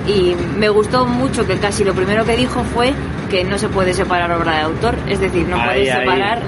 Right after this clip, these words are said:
Speaker 1: escritor de su escritura,
Speaker 2: Nada más
Speaker 1: digamos.
Speaker 2: empezar. Ujú.
Speaker 1: Em, y tengo aquí apuntado también otra frase muy bonita, que es que decía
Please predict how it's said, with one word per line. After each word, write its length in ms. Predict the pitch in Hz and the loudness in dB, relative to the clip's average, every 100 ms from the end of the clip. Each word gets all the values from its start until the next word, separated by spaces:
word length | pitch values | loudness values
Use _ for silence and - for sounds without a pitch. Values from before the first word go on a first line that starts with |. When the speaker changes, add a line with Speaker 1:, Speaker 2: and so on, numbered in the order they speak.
| - | -2
Speaker 1:
escritor 640 | 196 - 196 180 214 226 | -2 0 0 2 0 2
de 240 | 196 180 | 0 0
su 160 | 180 185 | 0 0
escritura, 360 | 185 - - - | 2 2 2 2
Speaker 2:
Nada 120 | - - | 2 2
más 80 | 196 | 0
Speaker 1:
digamos. 360 | 185 208 254 | 0 0 0
Speaker 2:
empezar. 340 | - - 113 101 | 0 2 0 0
Ujú. 920 | 98 - - 131 123 156 - - 202 | -2 -4 -2 -2 -2 -4 -6 -4 0
Speaker 1:
Em, 680 | 220 214 208 202 196 190 190 185 - | 2 2 2 0 0 0 -2 -2 0
y 420 | 220 214 202 190 185 | 4 4 6 4 4
tengo 140 | 214 220 | 2 2
aquí 100 | 233 | 0
apuntado 340 | 233 233 240 | 0 2 2
también 220 | 220 220 | 2 0
otra 220 | 214 208 | 0 0
frase 240 | 202 208 208 | 0 0 0
muy 120 | 196 | 2
bonita, 480 | 190 196 214 254 269 | 2 0 0 0 0
que 160 | 214 208 | 0 0
es 80 | 202 | 0
que 180 | 208 180 | 0 2
decía 500 | 180 202 190 185 | 2 2 2 2